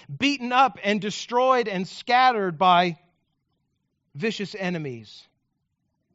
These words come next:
And it's not through the efforts of man, it's not through the energies of the people of Israel, scattered and discarded as they would be, that would accomplish this promise.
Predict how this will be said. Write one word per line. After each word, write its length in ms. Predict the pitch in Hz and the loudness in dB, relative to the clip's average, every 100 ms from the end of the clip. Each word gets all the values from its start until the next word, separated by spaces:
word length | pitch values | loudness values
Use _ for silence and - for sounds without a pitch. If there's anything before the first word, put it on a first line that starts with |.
| _ _ _ _ _ _ | _ _ _ _ _ _
And 100 | 147 | -10
it's 200 | 156 - | -10 -6
not 240 | 175 214 208 | -2 -2 -2
through 100 | 220 | -6
the 160 | 202 | -4
efforts 260 | 190 185 - | -6 -8 -18
of 160 | 123 | -16
man, 360 | 131 156 180 185 | -8 -4 -4 -4
it's 120 | 156 | -6
not 140 | 202 214 | -6 -6
through 120 | 214 | -8
the 200 | 185 160 | -8 -6
energies 480 | 185 190 165 190 156 | -6 -6 -6 -8 -10
of 80 | |
the 80 | 127 | -14
people 420 | 127 190 202 175 | -12 -10 -8 -8
of 140 | 135 117 | -10 -8
Israel, 500 | 170 180 180 190 185 - - | -6 -6 -4 -4 -4 -8 -20
scattered 520 | - - 196 190 190 165 | -20 -4 0 0 0 -6
and 140 | 143 | -8
discarded 600 | 143 - 180 180 190 170 | -12 -4 0 0 0 -4
as 160 | 139 - | -8 -8
they 140 | 131 | -10
would 320 | 127 175 180 | -6 -6 -4
be, 260 | 160 185 180 - - | -4 -6 -6 -8 -4
that 180 | 185 | -4
would 120 | 160 147 | -4 -6
accomplish 720 | - - 214 202 170 147 - | -4 0 2 2 -4 -8 -10
this 220 | 139 - | -16 -16
promise. 640 | - 127 101 95 - - | -14 -14 -14 -18 -20 -20